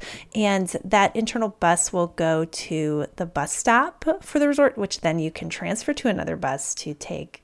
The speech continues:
to the theme parks. So you have to factor in quite a bit of extra time if you are staying in the cabins to, to, you potentially may have to wait for the internal bus, and then you may have to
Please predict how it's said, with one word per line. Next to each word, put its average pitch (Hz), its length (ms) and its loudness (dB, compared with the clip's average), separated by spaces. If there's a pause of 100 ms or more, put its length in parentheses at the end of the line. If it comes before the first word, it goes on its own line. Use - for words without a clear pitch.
(160)
to - 140 -16
the - 100 -12
theme 196 260 -2
parks. - 300 -8
So - 380 -4 (260)
you 226 80 -4
have 240 220 2
to 294 100 4
factor 269 340 4
in 226 100 2
quite 185 240 2
a 180 40 2
bit 175 140 2
of 156 100 2
extra - 380 -4
time 311 420 0
if 294 260 0
you 247 240 2
are 185 180 4
staying 170 320 -2
in 156 80 -2
the 147 100 -4
cabins 160 460 -4 (300)
to, - 160 -4 (240)
to, - 120 -6
you 160 140 -10
potentially 170 640 -2
may 165 100 0
have 165 200 -6
to 151 100 -6
wait 147 200 -4
for - 100 -8
the - 120 -6
internal 311 380 0
bus, 233 240 4
and 175 200 -8
then 156 140 -8
you 151 140 -4
may 143 100 -4
have 143 260 -8
to - 120 -12